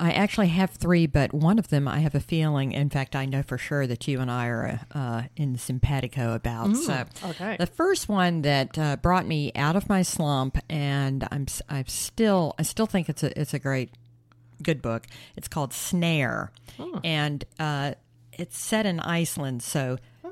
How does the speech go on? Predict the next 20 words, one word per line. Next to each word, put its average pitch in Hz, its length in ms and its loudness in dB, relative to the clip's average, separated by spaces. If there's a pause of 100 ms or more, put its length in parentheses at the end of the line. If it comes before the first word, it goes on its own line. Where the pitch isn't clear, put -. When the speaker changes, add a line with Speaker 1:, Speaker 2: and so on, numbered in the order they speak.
Speaker 2:
Oh. 349 40 -12
Speaker 1:
trying 202 580 2
to 156 400 -2
pronounce 156 720 0
the - 200 -8
author's 147 560 0
name. 123 800 0
Speaker 2:
<laughs> 339 60 -6 (680)
Speaker 1:
And 156 200 2
here, 202 400 6
here 185 360 0
I 175 140 4
go 147 300 2
with 139 140 0
apologies 151 460 0
for 139 60 4
Speaker 2:
Apologies 220 340 4
to 165 120 8
all 233 120 8
our 262 80 8